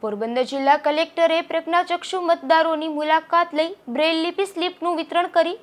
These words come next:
તેમની સાથે સંવાદ કર્યો હતો અને અન્ય મતદારોને મતદાન કરવા માટે પ્રજ્ઞાચક્ષુઓ પ્રેરણા આપે તેવી અપીલ પણ આ તકે કલેક્ટરે કરી હતી.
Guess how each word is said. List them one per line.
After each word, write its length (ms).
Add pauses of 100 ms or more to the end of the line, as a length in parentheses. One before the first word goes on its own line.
(100)
તેમની 300
સાથે 420
સંવાદ 440 (100)
કર્યો 240
હતો 220 (440)
અને 160
અન્ય 200
મતદારોને 680
મતદાન 460
કરવા 280
માટે 320
પ્રજ્ઞાચક્ષુઓ 840
પ્રેરણા 480
આપે 220 (420)
તેવી 200
અપીલ 420
પણ 180 (100)
આ 120
તકે 340
કલેક્ટરે 540
કરી 260
હતી. 300